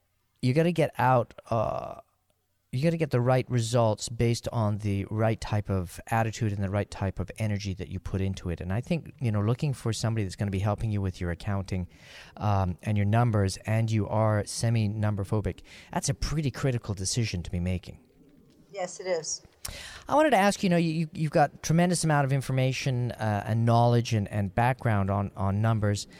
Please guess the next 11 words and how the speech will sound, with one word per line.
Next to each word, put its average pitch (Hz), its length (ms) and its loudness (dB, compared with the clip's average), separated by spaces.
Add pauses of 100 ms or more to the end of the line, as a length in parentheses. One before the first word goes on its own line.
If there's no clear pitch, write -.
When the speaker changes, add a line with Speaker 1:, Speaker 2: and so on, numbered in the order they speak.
(340)
Speaker 1:
Um, 123 580 4 (260)
when 185 280 2
you 247 100 2
were 175 120 4
writing 147 400 4
the 123 80 2
book, 120 500 2 (1300)
what 160 420 2 (960)
idea 143 520 6
or 117 160 0
concept - 720 0